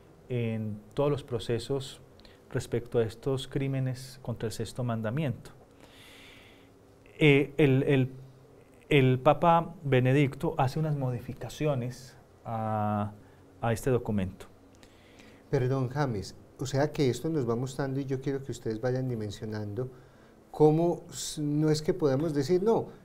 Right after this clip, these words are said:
Speaker 2: llegó el Papa Juan Pablo segundo, sacó una legislación, unas pa-,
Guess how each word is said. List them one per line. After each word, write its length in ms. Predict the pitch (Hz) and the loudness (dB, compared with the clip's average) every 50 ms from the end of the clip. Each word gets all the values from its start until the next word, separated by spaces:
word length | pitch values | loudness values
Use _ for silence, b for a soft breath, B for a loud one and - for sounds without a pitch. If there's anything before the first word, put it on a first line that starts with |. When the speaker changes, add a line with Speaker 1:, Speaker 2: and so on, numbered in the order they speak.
| B - | B -4
Speaker 2:
llegó 280 | 139 143 160 151 170 | 2 4 6 6 6
el 80 | 180 175 | 4 4
Papa 280 | 180 214 202 - 214 190 | 4 2 2 4 2 2
Juan 200 | 180 180 156 - | 2 2 2 2
Pablo 320 | 180 170 175 185 202 196 | 2 2 4 4 2 2
segundo, 840 | 202 - 170 156 190 220 233 233 233 233 220 226 226 226 226 214 190 | 2 2 2 2 4 4 4 4 2 2 6 6 8 8 8 6 2
sacó 380 | - - - 151 139 - 170 | 0 0 2 2 2 2 0
una 160 | 175 180 196 190 | 0 0 2 2
legislación, 880 | 175 160 - - 151 139 135 143 135 135 - 196 208 220 220 214 202 | 2 2 0 -2 -4 -2 0 0 0 0 2 2 4 4 4 2 2
unas 240 | 196 196 190 190 - | 0 0 -2 0 0
pa-, 240 | 208 202 202 190 | 2 2 2 2